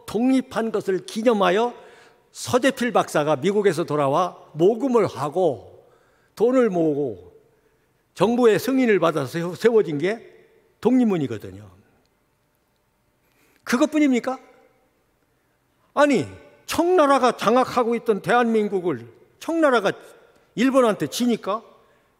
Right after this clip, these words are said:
이게 일본이 "조선은 내 거야." 이렇게 된 거잖아요.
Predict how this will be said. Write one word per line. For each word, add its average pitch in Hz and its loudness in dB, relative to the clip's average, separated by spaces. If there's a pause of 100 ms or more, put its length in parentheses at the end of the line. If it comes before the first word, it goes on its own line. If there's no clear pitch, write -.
(280)
이게 180 0
일본이 208 2 (800)
"조선은 262 2
내 202 2
거야." 269 2
이렇게 226 -4
된 226 -4
거잖아요. 107 -6